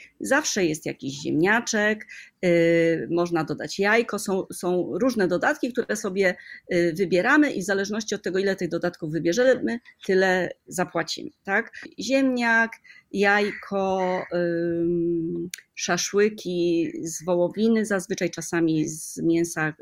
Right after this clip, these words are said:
y, koziego, różnie na różnych straganach to jest. Ym, cebulka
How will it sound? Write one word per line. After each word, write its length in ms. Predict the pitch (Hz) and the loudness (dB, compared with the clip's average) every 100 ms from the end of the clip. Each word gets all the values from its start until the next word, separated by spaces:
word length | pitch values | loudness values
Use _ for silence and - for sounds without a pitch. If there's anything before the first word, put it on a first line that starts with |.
| - | -10
y, 220 | 151 - _ | -10 -10 _
koziego, 680 | 156 151 196 190 185 180 - | -4 -2 -2 0 0 0 -4
różnie 280 | 160 156 151 | -4 0 0
na 120 | 151 | -2
różnych 280 | 151 165 156 | -6 -8 -8
straganach 480 | - 147 185 180 175 | -8 -2 0 0 -2
to 80 | 165 | -4
jest. 300 | 160 165 - - _ _ - - _ _ - | -2 -2 -6 -16 _ _ -18 -18 _ _ -6
Ym, 640 | 185 170 170 170 175 180 180 _ _ _ - - - | -2 0 2 2 0 -2 -6 _ _ _ -20 -20 -2
cebulka 800 | 190 160 190 196 208 190 185 185 | 0 2 2 2 2 4 4 2